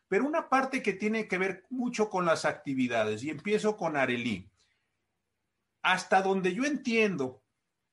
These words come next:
una parte muy importante del trabajo de búsqueda de personas desaparecidas lo realizan las familias.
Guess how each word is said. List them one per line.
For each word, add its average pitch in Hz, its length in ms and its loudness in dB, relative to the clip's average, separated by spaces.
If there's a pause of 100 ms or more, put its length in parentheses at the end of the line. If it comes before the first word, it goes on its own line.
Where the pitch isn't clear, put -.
(260)
una 196 320 0
parte 196 380 4
muy 208 240 -4
importante 175 840 0
del 127 180 -2
trabajo 156 540 2
de 139 100 0
búsqueda 151 540 -4
de 127 120 -2
personas 165 520 -4
desaparecidas 127 1080 -4 (580)
lo 151 160 0
realizan 202 720 -2 (100)
las 165 280 0
familias. 214 640 -2